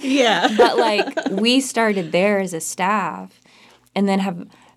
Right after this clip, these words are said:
Speaker 2: expanded that to our farmers market and our vendors that come to the farmers market and every single person that we meet, because we want to make sure that everyone feels like they belong. Like, it, like, in an environment where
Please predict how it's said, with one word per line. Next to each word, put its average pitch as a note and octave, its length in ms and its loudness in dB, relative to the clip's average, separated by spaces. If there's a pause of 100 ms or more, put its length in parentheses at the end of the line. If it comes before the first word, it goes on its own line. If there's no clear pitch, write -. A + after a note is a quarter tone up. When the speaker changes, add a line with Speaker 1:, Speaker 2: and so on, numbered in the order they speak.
Speaker 2:
expanded G3+ 600 2
that E3+ 240 0
to F3+ 140 -4
our E3 100 2
farmers G3+ 400 2
market D#3+ 480 -6
and F3 100 -2
our E3+ 120 -4
vendors F3+ 420 0
that E3 140 -8
come E3+ 160 -8
to E3+ 80 -12
the E3 100 -8
farmers E3+ 400 -6
market D#3 340 -10
and F3 220 -6
every G#3 280 2
single F#3 280 -2
person F3 360 -6
that E3 140 -6
we E3+ 120 -6
meet, F3+ 560 0 (880)
because G#3 340 0
we G3+ 140 2
want F#3+ 300 0
to G3 80 -4
make F3+ 180 -4
sure G3+ 180 -2
that F3+ 220 -4
everyone F#3 360 -2
feels F3+ 260 -4
like E3 160 -6
they F3+ 120 -4
belong. E3+ 600 -6 (380)
Like, F#3+ 180 -4
it, - 260 -6
like, F3+ 220 -2
in F#3+ 160 -2
an F#3 100 0
environment G3 680 2
where F#3 600 -2